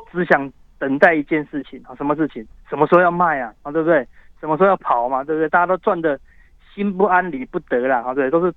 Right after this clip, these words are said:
短线投机客居多啦，哦，所以稍有一个，哦，风吹草动，而且不是风吹草动哦，对不对？哦，已经是天打雷劈，哦，对不对？哦，感觉好像要出事了，哦，所以大家当然什么有获利的，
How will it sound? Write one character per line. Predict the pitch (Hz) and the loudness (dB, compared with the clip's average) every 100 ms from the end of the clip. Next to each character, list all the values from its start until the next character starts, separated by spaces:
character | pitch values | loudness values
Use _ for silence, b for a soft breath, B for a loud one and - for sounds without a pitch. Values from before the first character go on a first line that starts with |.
| _ | _
短 | 131 117 120 | -4 -4 -4
线 | 190 160 139 127 | -2 -2 -4 0
投 | 131 151 | 0 0
机 | - 160 165 | -4 -6 -4
客 | - 160 143 | 2 4 4
居 | - - 156 - | 0 -12 -14 -4
多 | 165 165 | 0 2
啦， | 139 113 | 0 -2
哦， | 131 | -2
所 | 202 | 0
以 | 185 b b b - - | 0 b b b -20 -8
稍 | 220 240 | 0 2
有 | 196 151 | 2 0
一 | 190 | -2
个， | - 135 113 - | -2 -2 -2 -12
哦， | 113 | -10
风 | - 156 | -4 -4
吹 | 143 143 131 | -2 -2 -2
草 | - 110 | -8 -8
动， | 117 120 | -6 -6
而 | 156 | -2
且 | 151 | 0
不 | 139 | 0
是 | 175 | 0
风 | 175 170 | 0 2
吹 | 180 | 0
草 | 165 117 | 0 -4
动 | 123 156 | 0 0
哦， | 143 143 | 0 -2
对 | 160 | 0
不 | |
对？ | 160 | 0
哦， | 127 123 | -2 -4
已 | |
经 | 165 | -4
是 | 160 170 139 B B _ - | -2 -2 -4 B B _ -2
天 | 190 196 190 | 0 2 2
打 | 127 120 | 0 -2
雷 | 127 139 | -4 -6
劈， | 147 151 151 | -8 -8 -4
哦， | 139 | -2
对 | 147 | 0
不 | |
对？ | 135 | 0
哦， | 127 | -2
感 | - | -4
觉 | 123 135 | 0 0
好 | |
像 | 131 175 151 b b b - | 2 -2 -4 b b b -12
要 | |
出 | 170 185 185 - | -6 -4 -4 -4
事 | 202 170 | 0 0
了， | 120 | 0
哦， | 131 120 | -4 -2
所 | 196 | 2
以 | |
大 | 196 | 2
家 | 180 170 | 0 0
当 | 180 | 0
然 | 165 127 | 0 0
什 | 127 | -4
么 | 120 135 | -8 -4
有 | 131 | -4
获 | - 202 165 | 0 0 0
利 | 165 139 | -2 -8
的， | 113 | -10